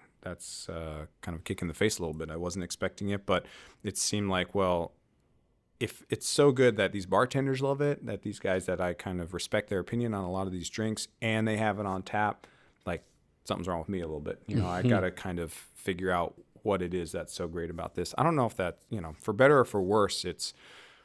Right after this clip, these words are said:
Speaker 1: it's kind of representative.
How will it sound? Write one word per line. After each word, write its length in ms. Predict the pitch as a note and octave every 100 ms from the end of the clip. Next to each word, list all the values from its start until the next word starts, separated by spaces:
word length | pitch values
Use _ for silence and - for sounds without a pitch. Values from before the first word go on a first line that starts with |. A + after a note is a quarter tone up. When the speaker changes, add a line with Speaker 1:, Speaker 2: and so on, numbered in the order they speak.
| _ _ _ _ _ _
Speaker 1:
it's 680 | G#2 F#2+ - - - - - _ _ _ _ _ _ -
kind 220 | A#2 G#2+
of 160 | F#2
representative. 960 | F#2+ G#2+ A2 G2 F#2+ F#2+ G2 F2+ E2 -